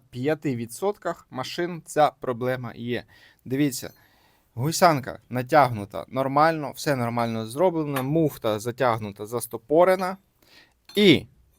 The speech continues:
останній штрих цієї картини для нормальної роботи механізма,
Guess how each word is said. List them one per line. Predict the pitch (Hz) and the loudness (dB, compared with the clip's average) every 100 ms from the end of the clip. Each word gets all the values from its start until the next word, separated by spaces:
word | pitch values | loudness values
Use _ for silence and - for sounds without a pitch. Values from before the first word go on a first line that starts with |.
| - - _ - | -20 -20 _ -6
останній | 131 - 175 196 190 175 | -4 4 6 6 2 -6
штрих | - - 143 160 - | -10 -2 0 0 -4
цієї | - - 113 120 156 151 | -12 -10 -6 -2 -2 -4
картини | - 131 - 147 117 | -6 -8 -4 -4 -4
для | 107 113 135 160 | -6 0 4 4
нормальної | 131 123 131 143 143 131 120 | 0 -8 -2 -2 -2 -4 -4
роботи | 117 117 135 139 117 - _ _ _ _ _ - | -6 -2 -4 -4 -10 -16 _ _ _ _ _ -10
механізма, | 120 123 139 185 165 175 160 | -8 -4 -4 -4 -4 -4 -4